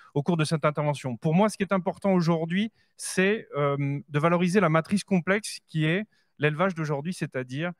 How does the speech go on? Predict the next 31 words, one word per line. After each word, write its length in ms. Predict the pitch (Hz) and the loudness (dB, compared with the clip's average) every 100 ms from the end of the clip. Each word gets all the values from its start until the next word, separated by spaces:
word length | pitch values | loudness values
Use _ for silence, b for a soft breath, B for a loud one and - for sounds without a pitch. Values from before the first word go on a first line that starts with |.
| _ - | _ -6
les 160 | 135 | 0
aptitudes 400 | 190 - 180 202 | 0 -2 -2 2
agronomiques 480 | 165 147 160 160 143 | 2 2 2 2 -2
des 140 | 127 | -4
sols, 340 | 123 - 175 190 b b | -2 0 0 -2 b b
la 80 | 123 | -10
collaboration 640 | - 190 185 180 175 - | 2 2 4 0 0 -2
avec 200 | 160 156 | -4 -2
les 160 | 156 147 | -2 0
animaux 480 | 151 156 165 185 - | 2 2 2 0 -4
et 80 | 135 | -6
une 100 | 139 | -4
chose 220 | - 165 | -2 -2
dont 120 | 147 127 | -4 -4
on 100 | 120 | -4
parle 240 | 123 127 | -2 -2
peu 120 | 180 | -2
souvent, 380 | 170 139 123 139 b b b _ | -2 -4 -6 -8 b b b _
c'est 300 | - 151 160 | -4 0 0
le 100 | 135 | -2
prix 160 | - | -4
du 80 | 165 | -6
foncier. 400 | 143 143 - - - b b b b - | -2 -4 -4 -10 -12 b b b b -2
Alors, 260 | 147 139 | 0 -2
tous 140 | - 240 | -4 -2
ces 240 | 240 208 | 2 2
aspects 240 | 190 - | 2 0
seront 260 | 208 190 175 | -2 0 2
abordés 320 | 165 170 190 | 2 0 0
par 140 | 185 151 | 0 0
les, 280 | 151 151 | 0 -2